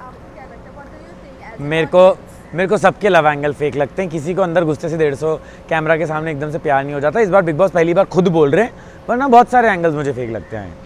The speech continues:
Speaker 1: क्या लगता है कौन deserve करता है Big Boss में रहना इस सीजन में और कौन deserve नहीं करता?
Speaker 2: ये मैं नहीं decide कर सकता, तो जनता decide करेगी कि कौन deserve करता है, कौन नहीं deserve करता है। Genuinely, I mean, ये आप कोई नहीं कह सकता।
Speaker 1: So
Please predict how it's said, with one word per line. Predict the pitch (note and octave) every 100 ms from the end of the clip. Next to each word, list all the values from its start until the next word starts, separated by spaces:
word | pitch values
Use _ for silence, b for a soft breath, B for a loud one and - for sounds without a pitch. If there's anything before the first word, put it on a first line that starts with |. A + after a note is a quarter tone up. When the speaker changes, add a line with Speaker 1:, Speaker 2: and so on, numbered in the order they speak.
| - - - - - -
Speaker 1:
क्या | D4+
लगता | E4 G4+
है | G4+
कौन | D#4
deserve | F#4 F4+ - F#3+ - D#4+
करता | C#4+ C4
है | C4 C#4
Big | D4
Boss | - B3 D4 D4
में |
रहना | C#4+ - C4+
इस | C4
सीजन | C#4 C#4 C#4+ C4+ C#4
में | C#4
और | C#4+ D4+
कौन | D4+
deserve | D#4 - - C4 -
नहीं | -
करता? | - - - E3+
Speaker 2:
ये | F#3
मैं | F3 E3
नहीं | E3+
decide | E3 D#3 C3
कर | D3
सकता, | C3+ F#3+
तो | D#3
जनता | D3 C3+ D3
decide | C3+ C3 A#2+
करेगी | A#2+ C3 G3+ - B B B -
कि |
कौन | F3+ E3+ E3+
deserve | D3+ C#3 D#3+ B2+
करता | D3 B2+
है, | D3
कौन | C#3+ C3+
नहीं | B2 B2+
deserve | C3 A2 B2 A#2
करता | A2 B2
है। | F3+ A3
Genuinely, | C#3+ D#3+ A#3 G3+ C#3 C3
I |
mean, | D3
ये | D3 D#3+
आप | D#3+ E3
कोई | F3+ A3
नहीं | B3+
कह | D#3
सकता। | A2 A2
Speaker 1:
So | G2+